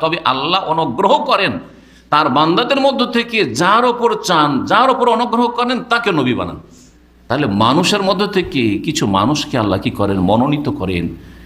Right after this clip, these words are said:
অনুগ্রহ করার জন্য, স্পেশাল অনুগ্রহ। সেই অনুগ্রহ হচ্ছে কিসের? নবুয়ত এবং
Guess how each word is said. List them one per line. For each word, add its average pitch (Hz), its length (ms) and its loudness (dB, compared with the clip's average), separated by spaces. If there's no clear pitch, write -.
অনুগ্রহ 151 440 2
করার 131 300 0
জন্য, 120 180 0
স্পেশাল 131 380 -2
অনুগ্রহ। 98 680 0
সেই 131 180 -2
অনুগ্রহ 139 360 0
হচ্ছে 127 160 -2
কিসের? 160 420 -2
নবুয়ত 131 400 2
এবং 165 380 0